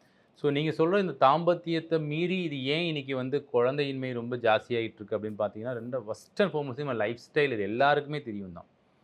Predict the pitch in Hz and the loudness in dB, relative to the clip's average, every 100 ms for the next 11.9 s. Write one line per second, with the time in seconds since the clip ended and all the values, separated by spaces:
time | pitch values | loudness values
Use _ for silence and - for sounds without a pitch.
0 | _ _ _ - 127 123 120 151 180 165 | _ _ _ -2 2 6 8 8 6 2
1 | 139 120 107 95 90 - 113 113 131 160 | 2 2 2 2 -2 -6 -6 0 0 0
2 | 170 151 127 127 135 123 170 156 117 131 | 0 0 0 0 -2 -2 0 0 2 0
3 | 135 123 113 92 82 _ _ _ _ 147 | -2 -4 -4 -4 -12 _ _ _ _ -20
4 | 104 98 107 110 98 92 - 120 120 127 | -16 -14 -12 -8 -10 -10 -10 -8 -4 0
5 | 180 190 165 196 175 131 120 110 - 143 | 2 2 2 0 0 0 -2 -2 -6 -8
6 | 123 139 139 147 143 120 113 101 - 107 | -6 -4 -4 -2 -2 -2 -4 -8 -10 -12
7 | 123 _ _ _ _ _ - 135 - 156 | -12 _ _ _ _ _ 6 6 6 2
8 | - 131 131 139 123 139 - _ _ _ | 4 4 4 2 2 -2 -6 _ _ _
9 | _ _ _ _ 139 151 135 131 131 127 | _ _ _ _ -4 0 0 -2 -6 -4
10 | 131 131 _ _ _ 135 - 127 113 107 | -6 -6 _ _ _ -12 -10 -6 -6 -2
11 | 123 127 110 113 117 101 - - 113 | 0 0 2 2 2 -2 -10 -14 -8